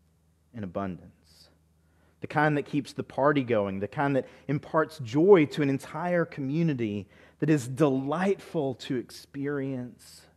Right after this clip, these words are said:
the kind of transformation that brings joy and community and revelry and laughter and praise and even dancing. So I wonder, have you done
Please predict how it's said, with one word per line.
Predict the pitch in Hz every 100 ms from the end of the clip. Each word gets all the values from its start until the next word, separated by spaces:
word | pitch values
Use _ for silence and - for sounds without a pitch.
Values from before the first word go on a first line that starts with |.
| _ _ _ _ _ _ _ _ _ _ _ _ _
the |
kind | - 139 135
of |
transformation | - - 120 117 117 104 104 - 98 90
that | 90 92
brings | 98 92 92 87 - _ _ _ -
joy | 110 113 110 110 107
and | 95 -
community | - 90 101 101 95 90
and | 85
revelry | 92 101 101 92 95 95
and | 85 87
laughter | 98 104 - - 101 98 95 _ _ _ _ -
and | 85 _
praise | - 104 98 95 90
and | 92 -
even | 117 95 87 82
dancing. | 98 98 92 - - 107 104 131 156 _ _ _ _ _ _ _ _ _ _ _ _ _ _ _ _ _
So | -
I | 196
wonder, | 202 120 127 117 90 80 104 160 _ _ _ _ _ _ _ _ _ _ _ _ _ _ -
have | 120
you | 160 220
done | 180 170 165 175